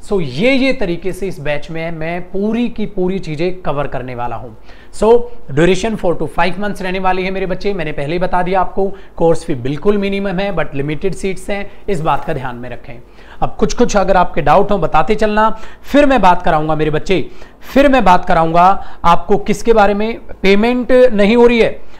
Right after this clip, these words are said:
नहीं बच्चे, पेमेंट स्टार्ट है, पेमेंट आप कर सकते हो, ऐसा कुछ नहीं है, पेमेंट स्टार्ट है बिल्कुल। मैं कमेंट देखते हुए चल रहा हूँ, बिल्कुल बेफिक्र रहें,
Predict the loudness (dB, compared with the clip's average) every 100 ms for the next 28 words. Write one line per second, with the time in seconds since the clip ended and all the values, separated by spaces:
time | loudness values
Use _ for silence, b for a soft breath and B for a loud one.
0 | B 2 4 4 4 4 2 0 4 4
1 | 4 2 0 0 2 2 2 -2 -2 -2
2 | 0 2 0 -4 -6 -8 -8 -8 -2 0
3 | 0 -2 0 0 -2 -8 -10 -12 -14 b
4 | b -2 0 0 0 -2 0 0 0 -2
5 | -2 -4 -4 -2 -2 -2 -2 -4 -6 -8